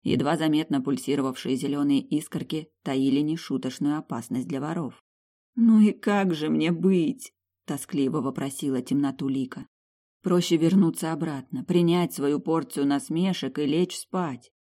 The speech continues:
Проще, но не в характере скотов». Вздрагивая от каждого шороха, Лика обошла дом.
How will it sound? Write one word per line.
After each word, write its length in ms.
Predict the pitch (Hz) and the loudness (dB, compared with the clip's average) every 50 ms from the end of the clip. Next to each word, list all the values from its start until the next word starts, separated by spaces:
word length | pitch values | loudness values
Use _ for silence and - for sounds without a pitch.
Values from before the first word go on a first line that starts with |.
| _ | _
Проще, 540 | - 160 165 175 165 135 - - - - - - _ _ _ _ | -2 0 2 2 2 0 -2 -8 -12 -14 -16 -18 _ _ _ _
но 260 | - 170 170 165 160 147 | 0 2 4 4 4 4
не 140 | 143 143 | 4 2
в 60 | 139 - | 0 0
характере 560 | - 143 143 135 - - - - 135 - 127 | -4 -6 -6 -6 -6 -8 -8 -8 -6 -6 -6
скотов». 580 | 127 - - - 120 117 - 127 - _ _ _ _ _ _ _ _ _ _ _ _ _ _ _ _ _ - | -8 -10 -12 -12 -12 -12 -14 -16 -18 _ _ _ _ _ _ _ _ _ _ _ _ _ _ _ _ _ -6
Вздрагивая 760 | 151 135 131 135 165 165 160 151 127 151 135 139 139 139 - | -6 -4 -2 0 0 0 2 0 0 -2 -2 -2 -2 -4 -4
от 240 | - 151 151 - - | -4 -6 -10 -8 -8
каждого 420 | - 156 151 127 127 143 131 135 | -8 -6 -6 -4 -4 -6 -6 -6
шороха, 540 | 135 - - 165 160 147 139 - - - 131 | -6 -6 -8 -8 -8 -8 -10 -12 -10 -8 -4
Лика 320 | 131 147 165 160 - 147 | -2 -2 -2 -2 -4 -6
обошла 420 | 147 135 139 147 - - 131 135 131 | -6 -6 -6 -6 -8 -8 -8 -8 -6
дом. 380 | - 139 127 120 117 - 175 | -6 -6 -4 -4 -6 -6 -8